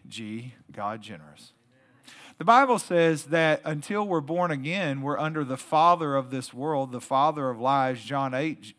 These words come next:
Jesus says, "You're of your father, the devil." So essentially, we have been raised by a surrogate father who has taught us to be selfish because he is selfish. And when we're born again,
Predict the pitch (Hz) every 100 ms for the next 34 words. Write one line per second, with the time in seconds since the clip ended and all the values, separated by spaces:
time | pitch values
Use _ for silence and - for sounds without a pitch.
0 | 123 110 131 127 123 - 123 110 160 147
1 | 120 135 160 - 120 117 120 110 104 135
2 | 160 120 110 - 123 - 180 202 - 139
3 | 127 - - - 127 165 190 170 135 135
4 | 123 143 175 156 123 117 120 113 104 -
5 | 175 190 170 127 110 - 170 165 120 113
6 | 110 131 120 110 - - 170 185 131 117
7 | - 110 110 107 - 160 160 123 - -
8 | - 170 208 254 151 95 78 - - -
9 | _ _ _ _ _ _ _ _ _ _
10 | _ _ _ _ - 117 143 175 208 165
11 | 196 196 160 151 220 190 160